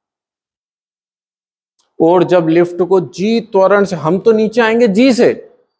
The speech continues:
इससे जल्दी नीचे आ सकते हैं क्या? तब आएंगे जब हमारे कोई पैर पकड़ के नीचे से खींचेगा, और नहीं तो हम किस value से आएंगे? जी से। अब lift को तो खींच रहा है वो, कैसे खींच रहा है?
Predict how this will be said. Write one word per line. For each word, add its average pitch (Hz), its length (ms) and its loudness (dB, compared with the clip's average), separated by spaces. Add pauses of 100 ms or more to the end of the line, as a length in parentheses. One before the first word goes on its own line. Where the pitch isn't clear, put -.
(300)
इससे 208 220 -6
जल्दी 202 260 2
नीचे 214 240 0
आ 214 100 2
सकते 233 280 -6
हैं 214 100 -4
क्या? 120 120 -6 (680)
तब 214 140 2
आएंगे 214 260 0
जब 220 160 0
हमारे 214 300 -2
कोई 220 200 0
पैर 208 340 2
पकड़ 196 300 -2
के 220 200 0
नीचे 196 360 -2
से 247 240 2 (400)
खींचेगा, 127 460 -12 (1000)
और 165 80 0
नहीं 180 180 2
तो 196 420 -4 (320)
हम 160 140 0
किस 196 300 -4
value 185 260 2
से 196 120 0
आएंगे? 196 340 0 (600)
जी 113 140 -10
से। - 180 -20 (580)
अब 143 140 0
lift 151 260 0
को 175 160 0
तो 180 120 0
खींच 160 260 -6
रहा 214 140 2
है 208 60 2
वो, - 180 -8 (1600)
कैसे 170 240 0
खींच 190 260 -4
रहा 190 120 0
है? 190 200 -6